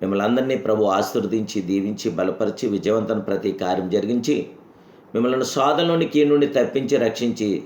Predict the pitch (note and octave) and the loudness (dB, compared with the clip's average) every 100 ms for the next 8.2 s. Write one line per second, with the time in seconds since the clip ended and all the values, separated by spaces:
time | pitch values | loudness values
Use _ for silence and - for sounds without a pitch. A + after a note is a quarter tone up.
0 | - G#2+ A2 A#2+ A#2+ A#2+ A#2 A2+ A2 G2+ | -8 -4 0 0 2 2 2 2 0 0
1 | A2+ A2 G2+ F#2+ - F#2 G2 F2+ E2+ D2+ | 0 0 0 -2 -2 -6 -4 -4 -2 -4
2 | - - - - - - - - - - | -6 -12 -16 -20 -20 -20 -20 -20 -20 -20
3 | - - - - - - - A#2+ D3 E3+ | -20 -20 -20 -20 -20 -14 0 4 6 4
4 | F3 D3+ B2+ C3+ C3+ - - - - - | 4 2 0 -2 -4 -8 -20 -20 -20 -20
5 | - - - - - - - G#2+ B2 C#3+ | -20 -20 -20 -20 -20 -20 -8 -2 2 2
6 | C#3+ E3+ D#3+ D3 C3+ C3 C3 B2 A#2+ - | 2 2 2 0 0 0 0 0 -4 0
7 | D3 D3 A#2+ G#2 C#3 A#2+ B2+ A#2+ G#2+ G#2 | 2 2 2 2 0 0 0 2 4 4
8 | G2 E2+ | 4 0